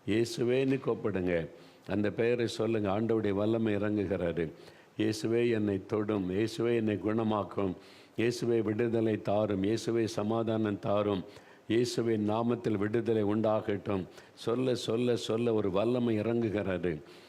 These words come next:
உங்க வீட்டுக்குள் ஆண்டவருடைய வல்லமை இற-, இறங்குகிறது. ஆண்டவருடைய வல்லமை உங்களுடைய சரீரத்தை தொடுகிறது. இப்போ ஒரு விடுதலை உங்களுடைய சரீரத்தில் உண்டாகிறது. நோய்கள் மறைகிறது, கட்டிகள் மறைகிறது,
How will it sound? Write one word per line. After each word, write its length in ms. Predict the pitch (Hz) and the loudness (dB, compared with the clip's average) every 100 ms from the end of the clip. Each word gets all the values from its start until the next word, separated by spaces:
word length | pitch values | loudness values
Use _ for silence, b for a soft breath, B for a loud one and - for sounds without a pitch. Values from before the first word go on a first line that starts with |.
| B | B
உங்க 160 | 98 107 | 0 2
வீட்டுக்குள் 420 | 131 143 123 113 | 0 0 0 2
ஆண்டவருடைய 560 | 107 120 120 117 110 | 2 2 2 2 2
வல்லமை 600 | 98 107 123 117 113 98 98 | 2 2 2 2 2 2 2
இற-, 260 | 107 110 | 2 2
இறங்குகிறது. 840 | 107 113 117 110 101 98 90 87 80 B B B - | 2 2 2 2 0 0 0 0 -4 B B B -4
ஆண்டவருடைய 440 | 120 131 123 117 | -2 2 2 2
வல்லமை 440 | 104 110 123 123 | 2 2 2 2
உங்களுடைய 280 | 123 110 104 - | 2 2 0 0
சரீரத்தை 600 | 107 117 113 117 113 104 | 0 2 2 2 0 -2
தொடுகிறது. 800 | - 104 107 98 92 87 90 85 B B B B - | 0 0 0 0 0 0 -2 -2 B B B B -4
இப்போ 240 | 120 123 | -2 2
ஒரு 180 | 120 107 | 0 2
விடுதலை 500 | 110 123 131 127 120 | 0 0 2 2 2
உங்களுடைய 320 | 110 104 101 | 2 0 -2
சரீரத்தில் 440 | 107 107 117 113 107 | 0 2 0 0 0
உண்டாகிறது. 880 | 104 107 104 101 98 92 90 95 80 B B B B | 2 2 0 0 -2 -2 0 0 -2 B B B B
நோய்கள் 420 | 107 120 123 120 | -2 0 0 0
மறைகிறது, 720 | 101 107 113 117 110 101 90 90 | 2 2 2 2 2 0 -2 -2
கட்டிகள் 540 | 113 113 123 117 104 | -4 -2 -2 0 0
மறைகிறது, 760 | 98 104 113 107 110 95 87 | 0 0 0 0 0 0 0